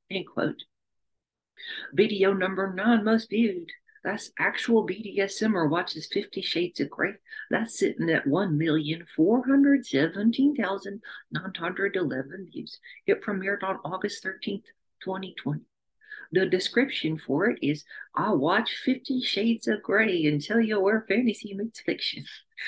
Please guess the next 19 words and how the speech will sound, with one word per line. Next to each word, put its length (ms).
I 100
miss 240
the 140
person 440
I 100
was 300
before 400
I 100
met 300
Christian 440
Grey. 360
This 200
movie 240
was 680
an 200
experience, 840
I'll 260
say." 440
Well, 460